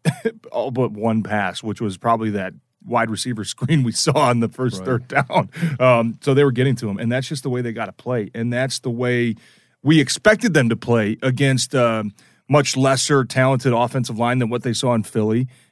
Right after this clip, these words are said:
Speaker 1: and obviously, uh, much more traditional quarterback in Carson Wentz than you just had to face in Jalen Hurts. Um, and for, you know, you talk about, uh, every position group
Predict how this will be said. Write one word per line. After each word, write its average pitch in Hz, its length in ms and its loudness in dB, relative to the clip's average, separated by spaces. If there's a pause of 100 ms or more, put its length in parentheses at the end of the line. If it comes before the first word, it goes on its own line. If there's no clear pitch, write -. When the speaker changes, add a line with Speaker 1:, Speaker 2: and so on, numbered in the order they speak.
Speaker 1:
and 113 100 0
obviously, 120 760 2 (360)
uh, 110 320 2
much 123 300 0
more 123 140 2
traditional 123 460 0
quarterback 113 800 0 (360)
in 113 180 2
Carson 120 420 2
Wentz 127 320 2
than 117 180 2
you 113 100 2
just 113 220 -2
had 107 120 -2
to 98 60 -8
face 110 300 -2
in 104 80 -2
Jalen 98 320 -4
Hurts. - 520 -6
Um, 107 580 -2
and 127 200 0
for, 160 140 0
you 156 280 -2
know, 117 180 0
you 135 100 -2
talk 135 260 0
about, 120 380 0 (460)
uh, - 160 -4
every 165 320 2
position 196 520 2
group 117 380 2